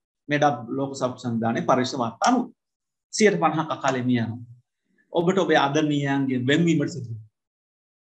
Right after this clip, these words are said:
ඔබට ඔබේ වටිනා කාලය, ඔබේ ශ්‍රමය රටට ලබා දිය හැකි කාලය, ඔබ උපේ මුදල් ඉපවිය හැකි කාලය, ඔබ රෝගියෙක් වශයෙන්, පිළිකා රෝගියෙක් වශයෙන් ඔබට ඇඳක ඉන්නට සිදු වෙන්න පුළුවන්.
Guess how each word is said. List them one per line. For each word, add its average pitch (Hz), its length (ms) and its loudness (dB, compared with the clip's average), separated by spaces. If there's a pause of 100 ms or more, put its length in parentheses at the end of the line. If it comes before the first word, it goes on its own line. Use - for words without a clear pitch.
(360)
ඔබට 196 220 4
ඔබේ 196 260 6
වටිනා 165 480 0
කාලය, 175 320 0 (200)
ඔබේ 139 300 0 (440)
ශ්‍රමය 208 360 2
රටට 160 380 0
ලබා 160 260 0
දිය 147 160 -2
හැකි 135 220 -8
කාලය, 135 260 -2
ඔබ 127 120 -4 (180)
උපේ 185 280 0
මුදල් 165 280 0
ඉපවිය 170 400 2
හැකි - 280 -10
කාලය, 175 320 2 (160)
ඔබ - 100 -16 (100)
රෝගියෙක් 170 420 2
වශයෙන්, - 280 -12 (100)
පිළිකා 185 340 2
රෝගියෙක් 120 340 -4
වශයෙන් 113 280 -12
ඔබට - 240 -12
ඇඳක 160 340 -4
ඉන්නට 127 260 -6
සිදු 120 220 -6
වෙන්න 110 220 -2
පුළුවන්. 113 340 -6